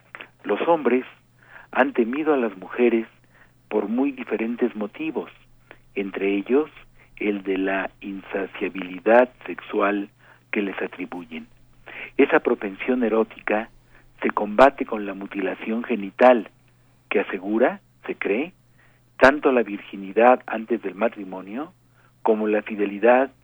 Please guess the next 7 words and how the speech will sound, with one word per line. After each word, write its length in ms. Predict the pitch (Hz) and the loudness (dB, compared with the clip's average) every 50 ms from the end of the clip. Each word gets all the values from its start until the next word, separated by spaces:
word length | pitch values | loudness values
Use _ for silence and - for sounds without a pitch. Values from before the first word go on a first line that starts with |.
| - | -16
sexual 500 | - 92 - - - - 110 107 104 104 | -14 -14 -14 -12 -8 -4 -2 -2 -2 -4
de 100 | 98 95 | -6 -8
las 140 | 92 92 - | -8 -10 -10
casadas. 540 | - - 90 - - 95 85 - - - - - - - _ _ _ _ - - - - - _ _ _ _ - - | -10 -10 -10 -8 -8 -8 -8 -8 -10 -14 -16 -16 -20 -20 _ _ _ _ -20 -20 -20 -20 -20 _ _ _ _ -4 0
Se 120 | - 113 107 | 2 4 6
veda 460 | 110 139 160 165 151 156 156 151 - _ | 8 6 6 6 6 4 2 2 0 _
así 520 | - 104 - - - 139 139 143 143 127 | -2 -2 -2 -4 -6 -8 -6 -6 -8 -10